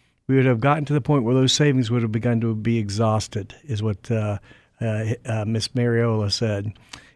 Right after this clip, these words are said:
And so the sixty-five-year-old would expect to live another nineteen point three years,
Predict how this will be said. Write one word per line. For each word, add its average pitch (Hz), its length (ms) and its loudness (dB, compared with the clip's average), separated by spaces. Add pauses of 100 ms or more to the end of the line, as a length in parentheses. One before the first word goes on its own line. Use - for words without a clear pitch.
And 120 300 0
so 135 220 2
the 117 120 2
sixty-five-year-old 127 1000 2
would 120 160 0
expect 113 400 -4
to 131 80 2
live 123 340 2
another 120 460 2
nineteen 135 520 2
point 135 280 -2
three 139 220 0
years, 123 600 0